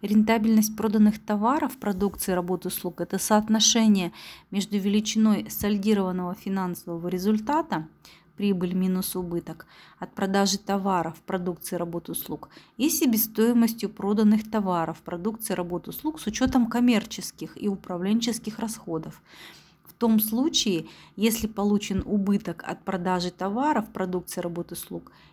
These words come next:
имеет место убыточность. Рентабельность активов — это соотношение сольдированного финансового результата, прибыль минус убыток, и стоимости активов организации.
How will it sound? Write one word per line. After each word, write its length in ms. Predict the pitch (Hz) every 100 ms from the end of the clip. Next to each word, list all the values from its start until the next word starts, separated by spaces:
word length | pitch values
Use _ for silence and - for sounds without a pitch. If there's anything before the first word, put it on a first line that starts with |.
| -
имеет 460 | 196 208 254 269 254
место 340 | 233 226 240
убыточность. 880 | 226 185 170 156 - - - - - _ _ _ _ - - - - -
Рентабельность 840 | 208 208 214 226 233 233 233 233
активов — 540 | 233 - - 339 214 -
это 160 | - 202
соотношение 720 | - 202 208 214 233 220 196
сольдированного 840 | - 208 196 202 196 180 180 175
финансового 680 | 175 190 180 170 - 175 170
результата, 760 | 190 185 220 214 294 320 180 - - - _
прибыль 440 | 208 196 180 180
минус 420 | - 196 190 180 -
убыток, 440 | 180 180 160 -
и 100 | -
стоимости 680 | 196 - 233 220 202 214 180
активов 540 | 175 - 196 196 -
организации. 880 | 190 185 196 196 185 165 - -